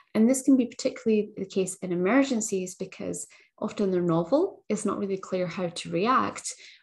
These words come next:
or how, how to respond to this new situation. So we look to others for guidance.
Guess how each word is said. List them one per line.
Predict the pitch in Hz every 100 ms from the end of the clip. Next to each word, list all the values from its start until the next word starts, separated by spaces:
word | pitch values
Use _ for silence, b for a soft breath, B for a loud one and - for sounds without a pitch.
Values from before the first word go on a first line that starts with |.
| -
or | 202 185
how, | 185 190
how | - 208
to | 185
respond | 170 - 208 202
to |
this | 196 180 180
new | 175
situation. | - - - 185 190 - 208 202 - _ B
So | - -
we | 196
look | 190 -
to | -
others | 180 180 165
for | - 165
guidance. | 170 208 208 - - - -